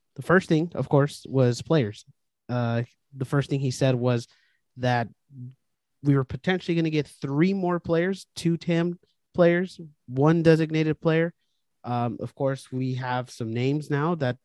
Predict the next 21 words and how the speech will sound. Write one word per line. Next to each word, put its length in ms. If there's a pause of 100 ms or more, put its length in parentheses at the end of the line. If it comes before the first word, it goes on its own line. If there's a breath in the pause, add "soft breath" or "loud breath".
(160)
that, 260 (560)
that, 220
that 200
tied 280
into 240
those 180
three 200
players. 380 (360)
Of 100
course, 220
so 80
he 100
mentioned 360
that. 220
Of 100
course, 180
he 100
mentioned 340
things 220
about 240
training. 460